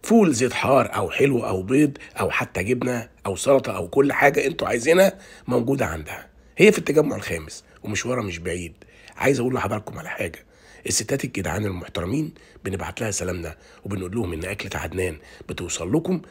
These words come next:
في أي مكان. كل الشكر والاحترام، وكل سنة وانتم طيبين، وأتمنى تدعمونا. أنا جيت إن هو بناء عن منشنات كتير جدا قالوا الأكلة عدنان لازم نيجي ندعمها.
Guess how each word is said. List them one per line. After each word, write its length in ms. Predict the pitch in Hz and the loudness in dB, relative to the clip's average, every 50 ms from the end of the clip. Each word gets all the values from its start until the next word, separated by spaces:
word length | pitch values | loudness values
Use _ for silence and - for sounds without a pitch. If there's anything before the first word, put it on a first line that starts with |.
| - _ - | -20 _ -10
في 100 | - - | -8 -6
أي 180 | - 107 117 101 | -4 -4 -4 -4
مكان. 360 | 92 87 76 - 90 78 76 - - - _ _ _ - | -4 -6 -4 -4 -4 -4 -4 -8 -14 -20 _ _ _ -4
كل 180 | - 156 165 156 | -2 -2 0 0
الشكر 340 | - - - 127 - - | 0 -2 -2 -4 -4 -4
والاحترام، 600 | 101 87 87 90 87 - - - 95 135 147 147 139 - - - - - | -6 -6 -6 -8 -8 -6 -4 -2 0 2 2 2 0 -4 -12 -20 -16 -14
وكل 260 | - - - 82 80 | -10 -8 -8 -6 -6
سنة 180 | - - 101 104 | -4 -4 -4 -4
وانتم 200 | 92 82 80 - | -4 -6 -8 -8
طيبين، 520 | - 87 87 90 92 120 151 175 180 170 - - - - - | -6 -6 -4 -4 -2 0 2 2 2 0 -4 -12 -16 -6 -2
وأتمنى 460 | - - - - 98 98 104 104 - | -2 -2 0 0 -2 -2 -2 -2 -4
تدعمونا. 360 | - - 90 - 76 80 82 | -6 -6 -6 -6 -6 -6 -6
أنا 100 | 80 170 | -6 -2
جيت 160 | 180 262 240 | -2 -2 0
إن 120 | 254 226 214 | 2 6 8
هو 180 | 240 262 240 | 8 8 8
بناء 420 | 208 175 156 165 175 196 226 208 185 | 8 4 0 0 2 4 4 4 4
عن 160 | 156 165 165 | 2 0 0
منشنات 420 | 160 156 156 - - 165 190 214 | -2 -2 -4 -2 -2 -2 -2 -2
كتير 260 | - 165 - - 214 | -2 -4 -2 -2 -2
جدا 420 | 175 165 208 202 185 214 185 175 160 | 0 0 0 0 2 0 0 2 4
قالوا 200 | 196 208 196 165 | 4 4 4 2
الأكلة 320 | 180 185 - 185 165 156 | 0 -2 -2 -2 -4 -4
عدنان 480 | 147 147 147 151 180 196 202 190 180 - | -4 -4 -2 -2 0 0 0 0 -2 -4
لازم 360 | 151 147 175 180 175 165 156 | -2 0 0 0 0 0 -2
نيجي 300 | 147 151 170 180 170 170 | -2 -2 -2 -2 -2 -2
ندعمها. 460 | 151 143 135 131 139 143 113 107 - | -2 -2 -2 -2 -2 -4 -6 -6 -10